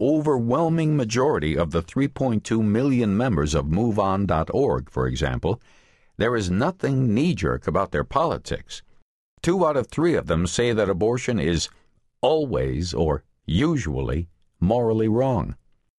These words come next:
They are far more likely than voters age thirty and over to identify themselves as politically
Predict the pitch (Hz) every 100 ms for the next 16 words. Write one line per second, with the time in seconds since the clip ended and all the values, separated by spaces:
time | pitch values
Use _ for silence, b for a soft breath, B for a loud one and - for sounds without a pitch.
0 | _ - - 147 113 - 151 202 156 80
1 | 71 71 73 92 101 107 90 80 104 90
2 | 87 - 95 98 - - 104 90 80 95
3 | 123 - 78 85 78 110 117 92 90 85
4 | 82 - 82 85 85 - - 101 98 -
5 | 92